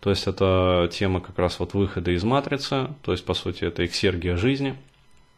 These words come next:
Вот, э, и я сейчас прописываю как раз, э, коучинговую программу, то есть, э, которая будет вот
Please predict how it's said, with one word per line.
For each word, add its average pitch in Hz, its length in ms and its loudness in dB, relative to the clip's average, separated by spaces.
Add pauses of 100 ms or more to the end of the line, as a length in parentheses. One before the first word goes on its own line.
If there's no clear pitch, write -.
(280)
Вот, 95 360 4
э, 95 760 2
и 135 320 2
я 110 200 2
сейчас - 360 -2
прописываю 92 600 -4
как - 200 -6
раз, 101 300 2 (460)
э, 92 260 4
коучинговую 98 680 4
программу, 95 640 4 (100)
то 92 140 0
есть, - 240 -4
э, 90 1000 0
которая 113 400 6
будет 107 340 2
вот - 260 -2